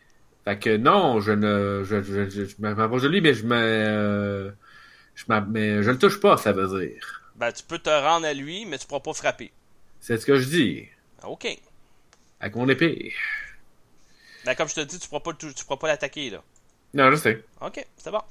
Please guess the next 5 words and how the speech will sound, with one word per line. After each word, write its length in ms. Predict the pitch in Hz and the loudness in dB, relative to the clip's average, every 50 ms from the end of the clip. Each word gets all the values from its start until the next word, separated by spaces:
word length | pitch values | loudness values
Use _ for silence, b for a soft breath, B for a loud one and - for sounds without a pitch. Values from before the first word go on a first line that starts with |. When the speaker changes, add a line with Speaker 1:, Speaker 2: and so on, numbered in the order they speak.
| - - b b b b b b b b b b b b b b b b b - | -18 -20 b b b b b b b b b b b b b b b b b -2
Speaker 2:
Euh, 640 | - 165 175 180 185 185 185 185 185 185 185 185 185 | 2 4 6 8 8 8 6 6 6 6 4 4 4
ça 140 | 185 - 202 | 2 0 -2
tombe 140 | - 214 208 | -2 0 -2
à 60 | 202 | -2
Cristal. 320 | 202 - - 202 170 - | -2 -2 -2 -2 -2 -4